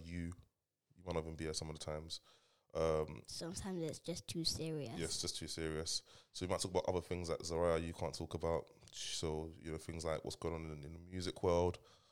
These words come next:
Speaker 1: what's going on in the real world, what's going on with, you know, just normal, uh, what you call London life,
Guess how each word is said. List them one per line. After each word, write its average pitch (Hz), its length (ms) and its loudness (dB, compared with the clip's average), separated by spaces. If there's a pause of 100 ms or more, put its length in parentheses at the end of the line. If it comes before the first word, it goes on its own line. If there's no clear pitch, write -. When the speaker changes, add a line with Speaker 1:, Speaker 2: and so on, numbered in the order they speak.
(140)
Speaker 1:
what's - 100 -10
going 80 160 -4
on 78 60 -6
in 78 60 -8
the 78 60 -8
real 95 300 6
world, 90 560 6
what's - 160 -4
going 82 240 -2
on 80 160 -4
with, 76 120 -4
you 82 60 -4
know, 78 160 -4
just 78 300 -4
normal, 87 500 2 (960)
uh, 78 640 2 (600)
what 85 160 -4
you 87 100 -2
call 82 260 -2
London 80 320 2
life, 78 240 -6